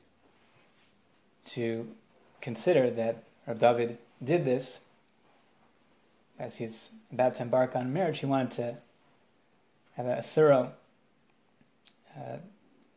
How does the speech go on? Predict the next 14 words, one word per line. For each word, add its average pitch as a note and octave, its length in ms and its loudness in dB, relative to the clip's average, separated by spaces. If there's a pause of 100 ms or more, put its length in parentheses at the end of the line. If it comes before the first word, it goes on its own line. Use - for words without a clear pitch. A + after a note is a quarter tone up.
(1300)
grasp B2+ 400 4
of A#2+ 120 0
Shulchan C#3 300 0
Aruch C#3+ 320 4
and A#2 100 -8
the A2+ 40 -6
Nosei C3 280 -2
Kelim, D3 360 2 (1600)
and B2 160 -4
that B2+ 120 0
took C3+ 200 -2
him C#3 120 -2
two C3 200 -4
months. A#2 400 -6